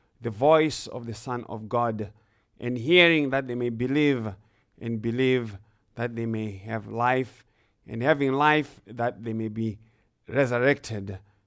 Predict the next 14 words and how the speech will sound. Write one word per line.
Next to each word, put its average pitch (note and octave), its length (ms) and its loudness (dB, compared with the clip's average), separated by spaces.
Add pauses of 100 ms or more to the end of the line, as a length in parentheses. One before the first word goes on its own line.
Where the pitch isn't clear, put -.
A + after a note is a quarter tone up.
(160)
to A2 480 -6 (460)
the A#2 80 -10
resurrection A2 760 -6
of - 220 -18
life. F#2+ 400 -12 (840)
We G#2+ 100 -12
pray A2+ 480 -4
and - 160 -16
thank G#2 280 -12
you G2+ 80 -16
in F#2 100 -16
Jesus' F#2+ 340 -18
name. F2+ 300 -20
Amen. F2+ 240 -18